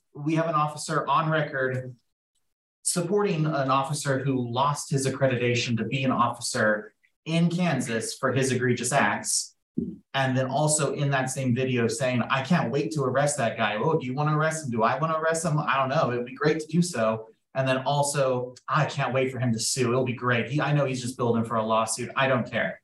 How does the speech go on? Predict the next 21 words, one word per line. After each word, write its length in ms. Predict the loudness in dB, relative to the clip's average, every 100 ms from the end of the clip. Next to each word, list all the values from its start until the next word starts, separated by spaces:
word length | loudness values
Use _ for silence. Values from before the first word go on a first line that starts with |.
| -10
That 240 | -2 0 0
is 120 | -2
concerning 720 | 0 0 2 2 2 -2 -6 -16 -12
to 160 | 0 2
me 520 | 2 0 0 -4 -6 -18 _ -2
as 220 | 0 2
a 60 |
community 420 | 0 0 0 0 0
member 560 | 2 2 0 -4 -10 _ -6
tasked 340 | 0 0 0 -2
with 100 | -2
making 280 | 0 0
sure 220 | 0 0 0
that 140 | 0
the 60 | 0
Citizens 680 | 0 0 0 2 0 0
Police 440 | -6 -4 0 2 0
Review 300 | -2 0 0
Board 520 | 2 0 0 -4 -14 -20 -8
is 360 | -2 0 0 -8 _ -2
independent 880 | 0 2 0 2 0 0 -4 -6